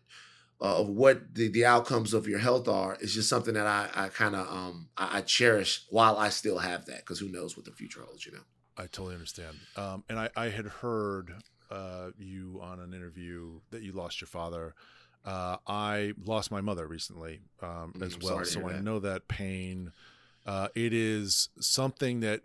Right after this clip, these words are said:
Speaker 2: just absolutely levels you in waves and seems to never go away. And I,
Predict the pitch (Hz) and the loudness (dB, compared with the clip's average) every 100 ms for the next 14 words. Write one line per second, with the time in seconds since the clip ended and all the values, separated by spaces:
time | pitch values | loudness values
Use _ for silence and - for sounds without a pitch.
0 | - 135 127 - - 131 139 - - 117 | -2 2 2 0 0 2 4 4 4 2
1 | 107 110 127 135 117 92 101 101 95 95 | 0 4 4 4 2 0 -2 -2 -2 2
2 | 110 101 95 85 - 113 107 - 127 123 | 2 2 0 -4 -6 -4 -2 0 -2 -2
3 | 110 101 107 127 117 110 104 98 98 95 | -2 -2 -2 0 2 4 4 2 2 0
4 | 95 95 - 95 92 92 92 90 90 90 | -2 -4 -8 -8 -6 -6 -6 -6 -8 -10
5 | - _ _ _ _ _ _ _ _ _ | -14 _ _ _ _ _ _ _ _ _
6 | _ 101 101 | _ -4 -2